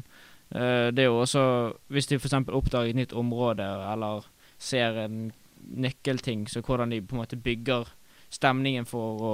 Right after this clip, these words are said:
liksom skjønne at dette er noe viktig, da. Eh, og, eh, stillhet, f-,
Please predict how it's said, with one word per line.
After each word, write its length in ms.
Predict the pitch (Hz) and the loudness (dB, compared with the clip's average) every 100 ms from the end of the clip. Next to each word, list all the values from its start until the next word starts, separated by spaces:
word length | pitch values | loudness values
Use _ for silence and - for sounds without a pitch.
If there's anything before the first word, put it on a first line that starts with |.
| 110 | 2
liksom 240 | 110 123 117 | 0 -2 0
skjønne 240 | 123 123 | 0 0
at 140 | - - | -2 -2
dette 260 | 120 - | -2 0
er 60 | 131 | -2
noe 140 | 113 | -2
viktig, 320 | 107 - 123 110 | -4 -6 -6 -6
da. 80 | 131 - - - - - - - | -8 -16 -20 -20 -20 -20 -20 -10
Eh, 320 | 117 120 123 120 | -2 2 2 4
og, 280 | 135 131 135 | 2 2 4
eh, 300 | 135 131 120 - - - | 6 6 2 -4 -20 -6
stillhet, 600 | - - 185 135 107 - | -4 4 4 6 2 0
f-, 80 | - | -6